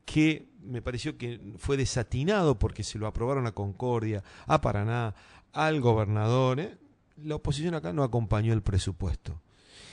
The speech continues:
¿Y sabes qué? Y después va y algunos concejales que no aprobaron usufructan, entre comillas, sobre acciones de un presupuesto que no acompañaron. Entonces, bueno, pero no, es lo único que pasó en este tiempo. No tuve una explicación concreta, fehaciente,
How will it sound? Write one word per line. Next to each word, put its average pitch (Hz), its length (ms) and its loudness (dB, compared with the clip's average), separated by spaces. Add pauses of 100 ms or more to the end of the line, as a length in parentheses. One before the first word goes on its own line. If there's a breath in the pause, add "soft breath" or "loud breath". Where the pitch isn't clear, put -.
(140 loud breath)
¿Y 349 120 -10
sabes 262 260 -4
qué? 349 180 -4
Y 269 140 -2
después 220 320 0
va 262 360 -4
y 131 280 -4
algunos 156 360 -4
concejales 175 600 -6
que 151 140 -2
no 190 100 4
aprobaron 202 640 2 (440)
usufructan, 185 680 -2
entre 143 220 0
comillas, 180 440 0 (240 loud breath)
sobre 139 300 4
acciones 175 400 0
de 151 60 0
un 170 80 -2
presupuesto 131 460 -2
que 135 80 -2
no 147 100 -2
acompañaron. 117 800 0 (260 loud breath)
Entonces, 123 440 -2
bueno, 120 320 -2 (500 loud breath)
pero 123 680 4 (100)
no, 202 240 -6
es 190 160 0
lo 202 80 2
único 220 360 -2
que 123 80 -6
pasó 127 280 -4
en 160 80 -6
este 156 180 -8
tiempo. 202 460 -4
No 131 160 2
tuve 160 180 -2
una 135 120 -2
explicación 113 640 -4
concreta, 131 720 -4
fehaciente, 151 1000 -4